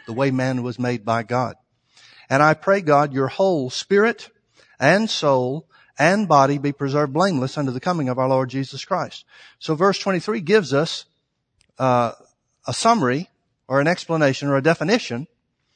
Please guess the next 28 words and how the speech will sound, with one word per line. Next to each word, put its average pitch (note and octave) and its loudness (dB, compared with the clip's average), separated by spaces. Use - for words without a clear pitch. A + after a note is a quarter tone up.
of C#3+ -2
the D3+ 0
makeup F3+ 2
of C3+ -8
man. D#3 -2
He E3 0
is G3 4
a F3 2
spirit E3+ -4
being. C#3 -4
God D3 0
said, D3 -2
"Let D3 0
us C#3 -8
make D3 -6
man C#3+ -2
in C3+ -2
our C3+ -2
own C#3 -2
image." B2 -6
Jesus C#3 -4
said D3 -4
in C3+ -2
John C#3 0
chapter C3+ -8
four, D3 -8
verse C3+ -6
twenty-four, C3+ -6